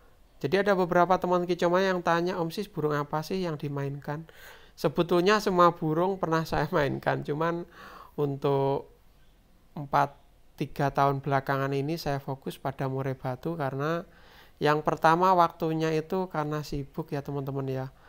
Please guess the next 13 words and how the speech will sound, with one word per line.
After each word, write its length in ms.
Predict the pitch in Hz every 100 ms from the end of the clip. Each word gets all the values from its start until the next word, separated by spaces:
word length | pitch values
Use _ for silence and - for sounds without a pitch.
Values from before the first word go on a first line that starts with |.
| - - -
Ada 240 | 135 139
kegiatan 1120 | 135 135 143 131 123 - 147 151 156 156 165 - -
di 80 | 139
sekolah 560 | - 135 131 131 143
seperti 400 | 147 135 131 135
saya 160 | - 131
buat 240 | 135 131
konten 320 | - 131 131
kemarin, 640 | 135 131 131 131 139 143 147 - - - - - -
karena 400 | - 131 139 147
honorer 560 | 143 135 135 135 139 143 143 -
dan, 400 | - 127 127 135 - - - - - - -
eh, 320 | - 139 127